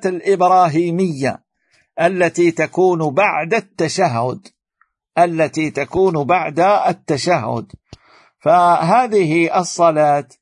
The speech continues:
ما هو موضعها وما هي، آه، صيغها الثابتة عن النبي عليه الصلاة والسلام؟ فهذا مقصود المصنف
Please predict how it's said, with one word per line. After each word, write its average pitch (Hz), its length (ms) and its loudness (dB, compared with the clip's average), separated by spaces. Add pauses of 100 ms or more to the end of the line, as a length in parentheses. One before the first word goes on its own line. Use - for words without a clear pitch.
(420)
ما 220 220 4
هو 220 300 4
موضعها 165 1040 2 (460)
وما 190 520 4
هي، 170 560 2 (320)
آه، 156 380 4
صيغها 160 960 0 (480)
الثابتة 190 680 2
عن 180 240 -2
النبي 165 640 0
عليه 156 420 0
الصلاة 165 560 0
والسلام؟ 123 600 -4 (480)
فهذا 214 440 2
مقصود 175 800 0 (420)
المصنف 196 1080 0